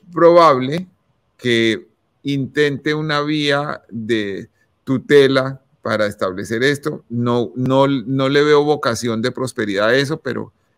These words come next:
es probable que lo intente como, como último recurso. Eh, por otro lado, legalmente son procesos separados, el disciplinario y el penal, pero cuesta trabajo entender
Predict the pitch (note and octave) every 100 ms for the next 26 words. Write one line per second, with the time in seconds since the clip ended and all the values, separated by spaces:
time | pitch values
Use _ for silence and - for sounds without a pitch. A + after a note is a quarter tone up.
0 | _ A#2+ A#2+ - C#3 C3+ B2+ C3 C3 A#2+
1 | G#2+ A2 A#2+ G#2+ G2+ A#2+ - A2+ G2+ E2+
2 | - G#2+ G#2+ A2 A2 B2+ A#2+ G#2+ G#2 -
3 | F2+ - - _ _ _ _ _ _ _
4 | B2 B2 B2 A#2 _ _ - C3 C3 D#3
5 | E3 D3+ D3 D3+ D3 - _ _ - C#3+
6 | C#3+ D3 C3 C#3+ D#3 F3 E3 F#3 F3+ D#3+
7 | D#3+ D#3 D#3+ D#3 D3+ - A2 A#2 F#2+ -
8 | - _ A2+ A2+ A2 A2+ G#2+ A2+ A2 A#2
9 | C3 B2 B2 A2+ - G#2 A2 F#2+ - _
10 | _ _ _ - C3+ C3 - _ _ _
11 | _ C#3+ D#3+ D3 E3 E3+ C3 A2+ A2+ C#3
12 | C3+ B2+ A2 G2+